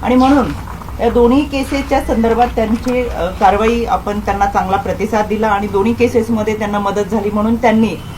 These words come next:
स्वतः ही पोस्ट केली होती. माझ्या आयोग कार्यालयामध्ये येऊन त्यांनी मला पत्र दिलं आणि "रुपालीताई जी का हात जोड के दिल से धन्यवाद, जो केस में दखल ली, आशा करती हूँ जल्द आप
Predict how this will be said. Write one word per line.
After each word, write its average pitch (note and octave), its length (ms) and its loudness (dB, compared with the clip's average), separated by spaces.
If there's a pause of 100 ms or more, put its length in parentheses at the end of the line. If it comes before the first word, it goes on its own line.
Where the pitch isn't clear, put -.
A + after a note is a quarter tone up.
(240)
स्वतः B3+ 320 6
ही C#4+ 180 2
पोस्ट B3 400 2
केली A#3+ 200 2
होती. B3 320 0
माझ्या A3+ 340 4
आयोग G#3+ 240 4
कार्यालयामध्ये G#3+ 640 2
येऊन G#3+ 180 2
त्यांनी G#3 220 -2
मला G#3 160 0
पत्र G#3+ 360 -2
दिलं G#3+ 280 0 (400)
आणि A3 380 4
"रुपालीताई A#3 560 0
जी A#3 160 -4
का B3+ 500 4
हात A#3 280 4
जोड A3 180 4
के A3+ 180 2
दिल G#3 220 -4
से A3 100 -2
धन्यवाद, G3 500 0
जो G3+ 80 0
केस G#3+ 400 -2
में A3+ 240 0
दखल G#3 280 0
ली, G#3+ 360 -6 (200)
आशा F3 240 0
करती G3+ 280 -4
हूँ B3+ 80 -2
जल्द G3 240 -4
आप F#3+ 140 2